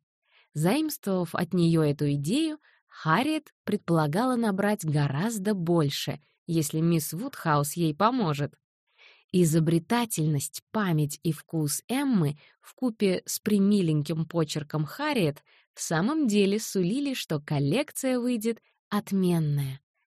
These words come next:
как в отношении каллиграфии, так и в отношении содержания. Затея,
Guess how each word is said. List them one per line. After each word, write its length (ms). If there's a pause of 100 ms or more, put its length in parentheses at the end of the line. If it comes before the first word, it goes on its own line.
как 200
в 40
отношении 640
каллиграфии, 960 (300)
так 260
и 40
в 40
отношении 640
содержания. 920 (880)
Затея, 720